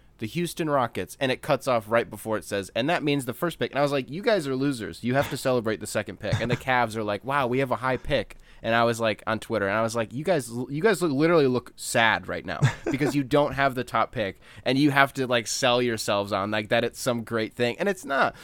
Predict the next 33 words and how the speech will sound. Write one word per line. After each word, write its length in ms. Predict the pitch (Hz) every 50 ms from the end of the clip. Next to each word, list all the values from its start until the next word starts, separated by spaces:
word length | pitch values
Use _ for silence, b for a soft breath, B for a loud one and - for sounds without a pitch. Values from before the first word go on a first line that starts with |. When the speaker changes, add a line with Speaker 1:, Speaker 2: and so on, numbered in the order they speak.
| B B B
Speaker 1:
Because 220 | B 247 277 294 247
if 120 | 294 -
you're, 140 | 302 330 - -
if 180 | 233 233 214
you're 120 | - - 175
Speaker 2:
Well, 80 | 175
it 80 | 170 160
Speaker 1:
Detroit 360 | 165 - 196 196 196 196 - - - - _ b b b b
and 160 | - 180 196
you 80 | 208 220
pick 200 | - 214 208 -
seventh, 560 | - - - 175 160 156 156 165 160 156 - - b b b
it's 220 | b 160 160 -
like, 320 | 160 156 151 147 139 - - _ _ -
"Okay, 460 | - 247 - 240 208 202 202 196 185 185 b b
we 120 | b 170
got 200 | 170 185 180 170
seventh, 380 | - - 165 147 143 147 131 -
whatever." 300 | 135 139 143 143 127 110 b b b b -
But, 120 | 202 202 202
like, 280 | 208 208 190 - - -
to, 240 | - 277 240 196 - - - -
to 120 | - 196
get 260 | 180 - 254 277 277 -
to 80 | - -
the 100 | - 180
finish 420 | - - 156 147 156 160 151 -
line 360 | 139 117 107 101 98 95 95 95 - - - - - - - - -
and 180 | - 147 143 -
trip 240 | - - 202 - -
over 180 | 226 214 202
your 140 | 190 156 135
shoelaces 640 | - - - 147 151 147 131 117 110 - 113 104